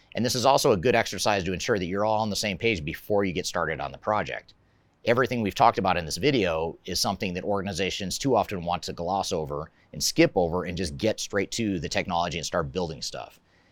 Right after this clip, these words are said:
And by doing these things that I'm talking about in the video, you're just setting yourself up for more success and a likelihood that you're gonna take more ownership and have more accountability for the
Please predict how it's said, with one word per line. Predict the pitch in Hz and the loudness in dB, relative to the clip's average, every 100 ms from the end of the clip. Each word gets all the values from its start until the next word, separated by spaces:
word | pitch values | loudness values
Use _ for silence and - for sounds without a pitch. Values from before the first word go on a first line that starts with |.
| _ | _
And | - 92 95 78 - | 0 2 2 -2 4
by | 92 | 4
doing | 82 135 160 120 | 4 2 2 2
these | 107 | 0
things | - 101 | 0 -2
that | 90 | -2
I'm | 95 | -2
talking | 92 101 104 | 2 0 2
about | 90 | -2
in | 85 | -2
the | 82 | 0
video, | 147 123 87 87 | 2 2 2 -2
you're | 85 | -4
just | 82 104 - | -4 -2 0
setting | 110 95 | 0 0
yourself | 92 - 101 - - _ | -2 -2 -2 -2 -14 _
up | 101 - | -2 -2
for | - 92 | -4 -4
more | 85 87 87 | -2 -4 -4
success | - - 117 117 - - _ _ _ - | -4 -2 0 2 0 -6 _ _ _ -4
and | 104 | 0
a | |
likelihood | 95 110 120 107 98 | 4 4 4 0 0
that | 90 | -2
you're | 95 107 | -2 -2
gonna | 104 | -2
take | 113 87 | -4 -2
more | 101 87 | -2 -4
ownership | 113 120 - 87 | -2 -2 -2 -4
and | 80 | -2
have | 92 92 | -4 -2
more | 95 85 | -4 -4
accountability | - 107 87 71 120 107 | -4 -4 -2 2 4 4
for | 85 101 | 0 -4
the | 87 80 78 | -2 -4 -4